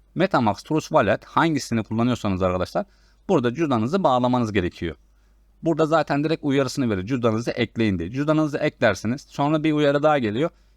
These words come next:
Jumpstack cüzdanınıza kriptosunu ekleyin der. Onu da ekledikten sonra burası aktif olmuş olur. Ve buradaki kazanç yönleri nasıldır?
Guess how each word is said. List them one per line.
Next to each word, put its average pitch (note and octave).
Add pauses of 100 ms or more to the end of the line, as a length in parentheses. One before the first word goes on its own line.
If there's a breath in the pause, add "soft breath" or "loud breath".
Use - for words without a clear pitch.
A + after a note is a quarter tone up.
Jumpstack B2 (260)
cüzdanınıza B2 (320)
kriptosunu D#3+ (340)
ekleyin G2+
der. F3+ (100)
Onu G3+
da F3+
ekledikten D#3+
sonra E3
burası B2
aktif -
olmuş A2+
olur. G2+ (460)
Ve G#3+
buradaki F3+
kazanç E3+
yönleri C#3+
nasıldır? D3